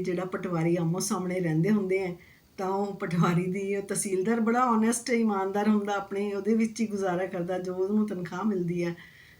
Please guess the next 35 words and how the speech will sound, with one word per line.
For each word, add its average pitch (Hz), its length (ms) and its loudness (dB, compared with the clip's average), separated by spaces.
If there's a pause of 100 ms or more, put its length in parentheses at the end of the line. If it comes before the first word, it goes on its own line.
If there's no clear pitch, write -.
(120)
ਤੇ 208 240 6
ਉਹਦੀ 214 260 2
ਘਰਵਾਲੀ 202 500 0
ਕਹਿੰਦੇ 180 460 2
ਸਾਹਮਣੇ 202 480 2
ਜਿਹੜਾ 226 280 4
ਪਟਵਾਰੀ 190 520 0
ਹੁੰਦਾ 226 340 4
ਉਹਦੇ 196 240 2
ਬਹੁਤ 165 480 0
ਚਹਿਲ 180 280 0
ਪਹਿਲ 175 260 -2
ਹੁੰਦੀ 175 240 0
ਆ, 180 60 0
ਵਧੀਆ 170 300 0
ਕੋਠੀ 185 420 -6
ਬਣੀ 170 340 -2
ਹੁੰਦੀ 165 360 0
ਹੈਗੀ 160 260 0
ਆ। 190 100 -6 (680)
ਤਾਂ 214 120 2
ਉਹਦੀ 208 320 4 (320)
ਘਰਵਾਲੀ 190 500 2
ਕਹਿੰਦੀ 190 340 -4
ਆ 214 60 -2 (460)
ਵੀ 208 80 -4
ਤਹਿਸੀਲਦਾਰ 180 680 -2
ਦੀ, 180 260 -6 (240)
ਕਹਿੰਦੀ 202 220 0
ਵੀ 269 80 0
ਤੁਸੀਂ 233 360 -4
ਕਦੋਂ 185 260 -2
ਪਟਵਾਰੀ 170 440 0
ਬਣੋਗੇ 185 500 4
ਹੈਗਾ। 190 440 0